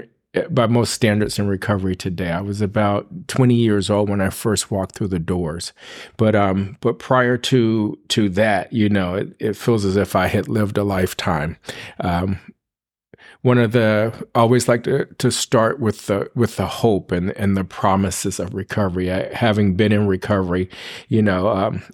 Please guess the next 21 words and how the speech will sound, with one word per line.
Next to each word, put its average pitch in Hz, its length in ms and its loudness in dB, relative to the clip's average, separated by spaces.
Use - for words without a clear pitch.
I 123 120 2
like 117 260 2
to, 101 280 0
um, 95 480 0
know 120 280 4
for - 180 -6
sure 127 380 0
that, 135 240 -6
that, 107 220 0
um, 101 320 -4
I 107 360 2
relay 113 280 4
the 113 120 0
message 107 640 0
that 98 420 -2
this 120 300 0
is 110 140 -2
a 101 60 -2
process 101 760 -2
that - 200 -4
works 107 500 -2